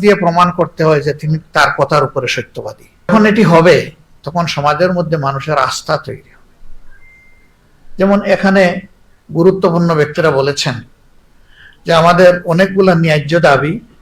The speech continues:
অতীতে কোনো কোনো দল তাদের নির্বাচনী ইশতেহারের অন্তর্ভুক্ত করে জাতিকে তারা অঙ্গীকার করেছিলেন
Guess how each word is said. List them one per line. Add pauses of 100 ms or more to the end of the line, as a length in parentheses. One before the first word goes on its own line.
(880)
অতীতে
কোনো
কোনো
দল
তাদের (260)
নির্বাচনী
ইশতেহারের
অন্তর্ভুক্ত
করে (160)
জাতিকে
তারা (1900)
অঙ্গীকার
করেছিলেন